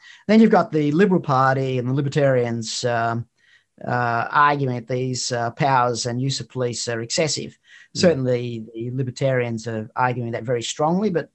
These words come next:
Speaker 1: the
Speaker 2: Mm.
Speaker 1: aspect, you know, parts of the, uh, Liberal Party are as well.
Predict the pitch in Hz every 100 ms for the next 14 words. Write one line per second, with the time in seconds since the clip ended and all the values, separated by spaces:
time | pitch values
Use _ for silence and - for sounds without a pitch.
0 | - 143 - 175 98 - - - 131 135
1 | 170 156 - 135 135 135 131 131 127 131
2 | - _ - 202 - 135 127 135 123 123
3 | 123 143 - 147